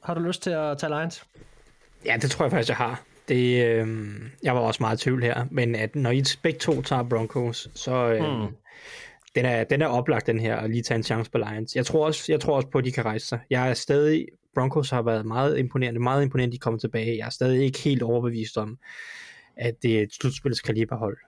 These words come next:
Speaker 2: Så, men
Speaker 1: Nej.
Speaker 2: jeg går med Lions.
Speaker 1: Godt. Så har vi, øh, Carolina Panthers mod Atlanta Falcons. Jeg, øh,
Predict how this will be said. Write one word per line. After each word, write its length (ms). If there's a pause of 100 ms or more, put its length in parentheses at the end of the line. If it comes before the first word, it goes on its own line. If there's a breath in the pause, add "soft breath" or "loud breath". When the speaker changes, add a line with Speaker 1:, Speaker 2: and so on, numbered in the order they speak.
(160)
Speaker 2:
Så, 180 (160)
men 180
Speaker 1:
Nej. 120 (140)
Speaker 2:
jeg 120
går 100
med 160
Lions. 300 (880)
Speaker 1:
Godt. 400 (840 loud breath)
Så 180
har 220
vi, 260
øh, 160
Carolina 480
Panthers 440
mod 200
Atlanta 420
Falcons. 640 (1040)
Jeg, 640
øh, 60